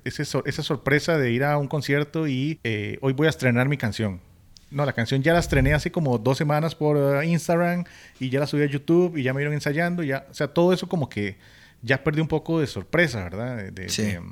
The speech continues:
Speaker 1: ahora <clears throat> igual, pues, todo el mundo anda buscando, pues, hacer crecer las redes sociales, que está bien, pero, no sé, a veces la gente se agobia con tener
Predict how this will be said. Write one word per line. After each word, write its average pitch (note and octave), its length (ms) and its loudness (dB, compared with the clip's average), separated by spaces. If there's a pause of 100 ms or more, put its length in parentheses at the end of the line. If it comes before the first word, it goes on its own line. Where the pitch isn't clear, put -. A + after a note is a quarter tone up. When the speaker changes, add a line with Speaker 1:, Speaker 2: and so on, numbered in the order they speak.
(140)
Speaker 1:
ahora C3+ 420 -4 (180)
<clears throat> - 160 -8
igual, C#3 480 2
pues, A#2 180 -4
todo A#2 120 0
el A#2 60 2
mundo B2+ 180 2
anda C3 100 0
buscando, B2+ 640 -4
pues, A2+ 220 -6
hacer A#2+ 260 -6
crecer C#3+ 640 0 (200)
las A2+ 200 -4
redes A2+ 200 0
sociales, D#3 480 2
que - 80 -8
está - 180 -4
bien, D3 320 0 (160)
pero, C#3+ 460 0 (100)
no C3 160 0
sé, D3+ 120 0
a C3+ 40 4
veces B2+ 380 -2 (220)
la B2 120 -2
gente B2+ 300 -2
se B2+ 100 -2
agobia B2 640 2
con G2 480 -8 (100)
tener A#2+ 380 -2